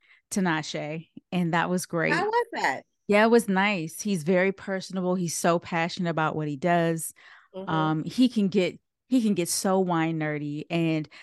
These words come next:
Speaker 1: but it's so interesting. I don't know if it's his accent. Uh, he was very engaging. So it was, it was
Speaker 2: Mm-hmm.
Speaker 1: awesome. I bought two bottles of wine, and yeah, it was great. It was a great day in wine, but I'm, I'm definitely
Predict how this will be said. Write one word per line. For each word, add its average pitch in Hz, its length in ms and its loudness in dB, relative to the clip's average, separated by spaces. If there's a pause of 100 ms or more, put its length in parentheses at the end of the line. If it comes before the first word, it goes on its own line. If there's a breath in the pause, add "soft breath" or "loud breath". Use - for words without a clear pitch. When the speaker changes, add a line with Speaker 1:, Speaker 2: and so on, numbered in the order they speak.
(140 loud breath)
Speaker 1:
but 196 180 4
it's 196 140 0
so 208 340 0
interesting. 156 760 -6
I 190 100 4
don't 220 160 6
know 208 80 8
if 208 140 2
it's 170 140 0
his 165 220 -4
accent. 202 680 -2
Uh, 185 80 -2
he 185 180 0
was 214 160 2
very 208 340 4
engaging. 143 560 -4
So 156 280 2
it 160 120 2
was, 156 240 -2 (320 loud breath)
it 190 120 4
was 185 80 6
Speaker 2:
Mm-hmm. 190 100 -2
Speaker 1:
awesome. 160 400 2
I 165 120 0
bought 151 220 0
two - 160 -6
bottles 170 380 -4
of 147 100 -14
wine, 160 680 -2
and 156 420 -2 (680 soft breath)
yeah, 226 160 6
it 233 100 4
was 247 140 4
great. 202 300 4
It 190 100 2
was 190 120 4
a 190 60 6
great 170 340 0
day 180 200 -2
in 170 100 -2
wine, 165 320 -4
but 151 140 -6
I'm, 160 280 -4
I'm 160 260 0
definitely 160 680 -4